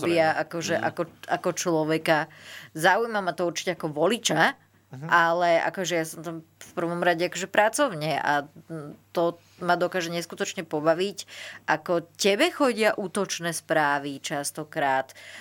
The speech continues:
Speaker 1: a sťažnosti od tých po-, oni sú všetci tak ufňukaní.
Speaker 2: Mhm. Musíš ich odkazovať, že, že, e, toto píšte,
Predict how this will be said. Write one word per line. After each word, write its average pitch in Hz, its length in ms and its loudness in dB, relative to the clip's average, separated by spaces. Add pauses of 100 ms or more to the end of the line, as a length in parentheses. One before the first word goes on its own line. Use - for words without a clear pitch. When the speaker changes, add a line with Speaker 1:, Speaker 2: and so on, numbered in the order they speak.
Speaker 1:
a 160 140 -2
sťažnosti 208 840 0
od 220 100 0
tých 226 160 -6
po-, - 160 -4
oni 180 240 -2
sú - 160 -8
všetci 220 260 -4
tak 220 300 -2
ufňukaní. 190 1120 0
Speaker 2:
Mhm. 95 300 -14 (420)
Musíš 104 320 -6
ich 110 80 -6
odkazovať, 113 400 -2
že, 98 220 -2
že, 98 220 -2 (680)
e, 120 80 -4
toto - 260 -4
píšte, 123 380 -2